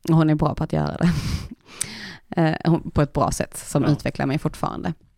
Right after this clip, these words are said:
Speaker 1: Ehm, men, så därför kan jag inte riktigt säga så här, "Men jag vill, jag vill så jäkla mycket."
Speaker 2: Mm.
Speaker 1: Ehm, men det viktigaste inom jobbet är att bli bra på det jag gör. Ehm,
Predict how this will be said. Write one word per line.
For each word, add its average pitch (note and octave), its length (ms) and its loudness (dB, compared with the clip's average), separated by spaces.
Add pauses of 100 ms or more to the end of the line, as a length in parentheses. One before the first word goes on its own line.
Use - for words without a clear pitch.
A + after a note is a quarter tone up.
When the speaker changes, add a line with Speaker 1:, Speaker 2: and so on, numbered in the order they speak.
(600)
Speaker 1:
Ehm, D#3 400 6
men, F3 280 4 (1600)
så G#3+ 120 0
därför F#3+ 260 2
kan A3+ 100 2
jag A#3+ 60 6
inte G#3+ 120 2
riktigt - 240 -2
säga G3+ 360 4
så G3 100 2
här, F3 100 4
"Men F3+ 200 4
jag E3+ 200 4
vill, E3 360 2 (240)
jag G#3+ 140 4
vill F3 200 2
så - 120 0
jäkla E3 360 2
mycket." D#3 420 0 (240)
Speaker 2:
Mm. B2 180 -6
Speaker 1:
Ehm, D#3+ 800 2 (120)
men F3 160 4
det F3 80 6
viktigaste E3 600 2
inom D#3+ 240 6
jobbet E3 340 2
är D3+ 80 4
att - 100 -4
bli D3+ 140 2
bra D3 220 0
på - 100 -2
det D#3 60 2
jag D3+ 120 4
gör. - 220 0 (800)
Ehm, - 560 -2